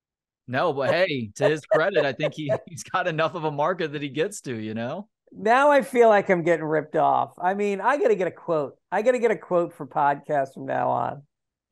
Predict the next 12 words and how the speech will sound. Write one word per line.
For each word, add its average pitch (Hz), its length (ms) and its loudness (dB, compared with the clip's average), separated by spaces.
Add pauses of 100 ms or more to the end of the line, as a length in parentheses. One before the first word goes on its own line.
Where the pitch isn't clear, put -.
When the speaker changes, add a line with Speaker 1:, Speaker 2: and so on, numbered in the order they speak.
(800)
Speaker 2:
<laughs> - 340 -6 (2000)
Speaker 1:
Oh, 123 320 -2
gosh. 110 440 -4
I, 160 400 0
I 165 80 0
take 208 200 2
it 170 120 -2
you've 160 140 -6
read 160 140 2
the 131 80 -2
book 143 280 -6
then? 73 360 -12